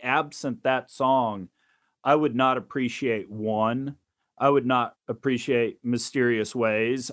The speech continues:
I don't think I would appreciate the rest of it without hearing U two, 'cause it feels like that kind of crystallized what they were about. It's Bono's struggle between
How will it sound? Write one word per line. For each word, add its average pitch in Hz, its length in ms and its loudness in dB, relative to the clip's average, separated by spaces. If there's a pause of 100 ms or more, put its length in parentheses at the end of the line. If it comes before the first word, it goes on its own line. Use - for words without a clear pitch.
I 143 120 4
don't 180 260 0
think 170 200 -6
I 143 100 4
would 127 160 0
appreciate 123 720 -4
the 104 80 -6
rest 113 420 -2
of 107 120 -2
it 101 320 -6 (560)
without 117 1000 0
hearing 120 500 -2
U 110 200 -4
two, 120 440 -2
'cause 113 160 -8
it 113 100 -8
feels 143 240 -2
like 120 260 -2
that 113 320 -2
kind 117 180 -4
of - 140 -12
crystallized 107 1300 -2 (500)
what 117 300 0
they 123 120 4
were 110 200 2
about. 95 400 0
It's - 180 -12
Bono's 123 560 0
struggle 117 640 0
between 104 760 -8